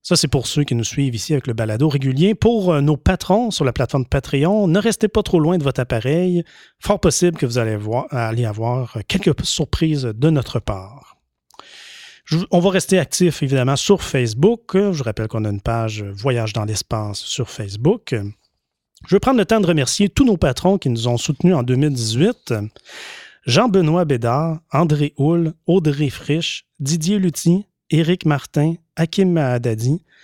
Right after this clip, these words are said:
Ami Mansara Chanon, Jean-Philippe Rousseau, Jean-Sébastien Deslauriers, Julien Borias, Jérémy Rivard, Laurent Runigo, Martin Beaupré, Michel Rancourt, Rémi Paquet,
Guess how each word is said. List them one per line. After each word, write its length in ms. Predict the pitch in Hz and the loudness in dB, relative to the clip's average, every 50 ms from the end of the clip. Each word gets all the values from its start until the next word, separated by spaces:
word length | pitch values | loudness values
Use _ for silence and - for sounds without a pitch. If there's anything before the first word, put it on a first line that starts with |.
| - - - - _ _ _ _ - | -20 -20 -20 -20 _ _ _ _ 0
Ami 360 | 180 202 185 180 202 226 - - _ | 2 4 4 4 4 2 -2 -4 _
Mansara 540 | - 147 147 156 - - 151 131 123 147 156 | 0 2 2 2 0 0 0 0 2 0 0
Chanon, 420 | 147 - - 123 120 117 123 147 - _ _ _ _ _ - | 0 0 -2 -2 0 0 -2 -4 -6 _ _ _ _ _ -6
Jean-Philippe 520 | 143 120 139 165 170 - 175 170 180 - - | -2 0 0 0 2 2 2 2 2 2 2
Rousseau, 500 | - 165 151 - - 175 185 190 185 - _ _ _ | 0 0 0 2 2 0 0 0 -2 -8 _ _ _
Jean-Sébastien 760 | - 117 117 143 160 - - 165 165 151 - - - 165 160 | -4 -2 0 0 2 2 2 2 0 0 0 0 0 0 2
Deslauriers, 600 | 156 156 156 156 147 135 147 160 170 180 170 - _ _ _ - | 2 2 2 0 0 2 2 2 2 2 0 -4 _ _ _ -6
Julien 440 | 127 113 113 156 160 151 170 170 160 | -4 -2 0 0 2 2 2 2 2
Borias, 560 | 170 170 147 160 170 175 180 165 - - - _ _ _ | 2 0 2 2 0 0 0 -2 -4 -8 -12 _ _ _
Jérémy 680 | - 120 120 123 135 143 135 143 139 135 143 147 139 127 | -8 -6 -2 -2 -2 0 0 2 2 2 2 2 0 0
Rivard, 560 | 117 143 147 135 147 147 160 170 170 165 - _ _ _ _ _ - | -2 -2 -2 0 0 0 0 -2 -4 -6 -10 _ _ _ _ _ -2
Laurent 400 | 131 147 160 151 170 170 165 156 | 0 2 2 2 2 2 2 2
Runigo, 560 | 131 131 160 160 160 151 147 160 175 196 185 _ _ - _ _ _ _ _ | 2 2 2 2 2 2 2 2 2 0 -2 _ _ -20 _ _ _ _ _
Martin 480 | - 120 139 156 - - - 190 190 170 | -4 -2 -2 -2 -2 -2 0 0 2 2
Beaupré, 560 | 160 180 170 151 - - 180 185 196 208 - _ _ _ _ _ | 2 0 -2 -2 -2 0 0 0 0 0 -6 _ _ _ _ _
Michel 400 | 127 131 147 151 - 175 170 170 | 0 2 2 2 2 0 0 0
Rancourt, 640 | 143 151 151 147 135 - 165 175 190 190 180 180 - _ _ _ _ _ _ - | 0 0 0 0 0 0 0 0 2 0 -2 -6 -10 _ _ _ _ _ _ -6
Rémi 420 | 127 123 113 131 160 165 165 185 | -4 -2 0 2 2 2 2 2
Paquet, 480 | - - 156 147 127 - - 160 175 | 2 0 0 0 0 0 0 0 0